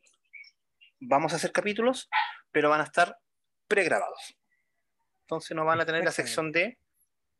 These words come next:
Speaker 1: noticias.
Speaker 2: Pero la efeméride y la, y las reseñas sí van a ir.
Speaker 1: Van a ir sí o
Speaker 2: O
Speaker 1: sí.
Speaker 2: sí.
Speaker 1: Ya, chicos, recuerden,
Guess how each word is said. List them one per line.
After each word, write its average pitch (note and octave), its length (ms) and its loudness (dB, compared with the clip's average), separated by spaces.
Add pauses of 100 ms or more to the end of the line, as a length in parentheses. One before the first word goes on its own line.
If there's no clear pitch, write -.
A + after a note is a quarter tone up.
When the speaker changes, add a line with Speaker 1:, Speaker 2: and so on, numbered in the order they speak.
(140)
Speaker 1:
noticias. - 400 -2 (840)
Speaker 2:
Pero E4+ 200 0
la A#3+ 180 4
efeméride G3+ 760 2
y F3 160 0
la, F#3 340 0
y F3 80 -4
las D#3+ 180 0
reseñas F3+ 580 -6 (100)
sí D#3+ 300 -8
van C#3 160 -4
a G#2+ 80 -10
ir. - 120 -20 (200)
Speaker 1:
Van C3+ 220 6
a C3 100 4
ir C#3 320 0
sí - 460 -2 (560)
o - 80 0
Speaker 2:
O C#3+ 160 0
Speaker 1:
sí. A2 260 -12
Speaker 2:
sí. - 100 -20 (800)
Speaker 1:
Ya, C3+ 60 -8
chicos, A#3+ 320 0 (1900)
recuerden, D#3 800 2